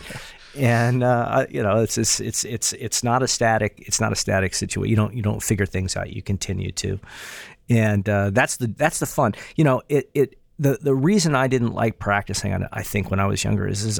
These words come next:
I didn't have an expectation that I, in a, in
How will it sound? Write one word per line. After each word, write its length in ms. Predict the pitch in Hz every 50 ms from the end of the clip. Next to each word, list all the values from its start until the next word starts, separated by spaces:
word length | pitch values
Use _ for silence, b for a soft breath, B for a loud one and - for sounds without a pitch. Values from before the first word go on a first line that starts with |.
| - -
I 60 | 117 107
didn't 320 | 98 - 165 180 180 170
have 420 | 147 123 127 120 113 110 107 98 - -
an 100 | - 107
expectation 800 | 104 101 - - - 98 - - - 101 95 92 - - 92
that 100 | 95 92
I, 120 | 95 92 - - 113
in 400 | 110 107 107 107 110 110 110 101
a, 160 | 98 95 98 - -
in 260 | 120 107 98 98